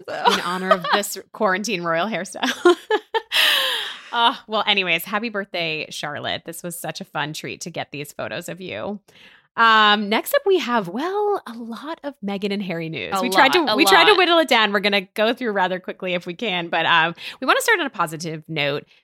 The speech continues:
Speaker 2: Meghan's Zoom call for SmartWorks. Um, so in case you missed it, she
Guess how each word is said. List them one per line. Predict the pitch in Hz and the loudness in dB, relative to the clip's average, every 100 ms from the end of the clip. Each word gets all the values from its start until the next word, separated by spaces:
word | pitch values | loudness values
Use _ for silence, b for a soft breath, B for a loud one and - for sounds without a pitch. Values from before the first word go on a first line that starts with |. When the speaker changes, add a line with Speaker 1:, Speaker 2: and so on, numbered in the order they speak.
| - | -8
Speaker 2:
Meghan's | 190 220 294 294 208 | -4 -2 -2 -2 -2
Zoom | 190 220 226 | -4 -2 -4
call | 202 190 | -4 -4
for | 185 | -4
SmartWorks. | 208 - 302 - 175 - - - | -8 -4 -6 -6 -10 -10 -12 -2
Um, | 208 202 196 196 - | 4 4 4 -2 -8
so | - 240 214 208 208 | -4 2 4 2 0
in | 190 | -4
case | 240 - | -8 -6
you | 330 | -6
missed | 202 | -6
it, | 180 | -6
she | - 202 | -6 -8